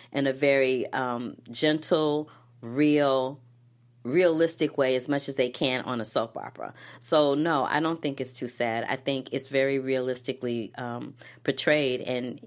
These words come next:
it's something that people need to see, especially for young kids, 'cause we're dealing with young kids and how they deal with it and how they filter through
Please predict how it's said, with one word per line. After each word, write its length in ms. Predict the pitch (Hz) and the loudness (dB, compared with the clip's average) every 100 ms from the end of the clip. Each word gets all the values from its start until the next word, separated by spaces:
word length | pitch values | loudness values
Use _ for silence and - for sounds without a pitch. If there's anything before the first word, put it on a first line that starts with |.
| - | -6
it's 120 | 135 | -4
something 360 | 143 135 131 | -2 -4 -4
that 160 | 127 123 | -6 -6
people 240 | 147 135 131 | -8 -6 -6
need 160 | 120 | -6
to 60 | 127 | -8
see, 200 | 123 160 | -4 -2
especially 380 | 143 190 202 175 | -2 -2 -2 -4
for 120 | 151 | -4
young 240 | 143 139 | -2 -2
kids, 320 | 143 208 131 - - | -2 -2 -2 -6 -14
'cause 160 | - 151 | -6 -2
we're 60 | 156 | 0
dealing 260 | 180 180 | 0 0
with 140 | 165 127 | 0 0
young 240 | 147 147 | 0 -2
kids 340 | - 165 135 | -2 -2 -2
and 100 | 139 143 | -4 -4
how 140 | 139 | -4
they 200 | 131 160 | 0 -2
deal 280 | 143 123 117 | 0 -2 -2
with 140 | 80 | -4
it 160 | 78 - - - | -8 -10 -14 -8
and 120 | 135 | -2
how 160 | 151 139 | 2 2
they 220 | 147 156 | 2 0
filter 420 | - 135 123 120 | 0 -2 -2 -4
through 400 | 117 131 120 113 | -4 -4 -2 -6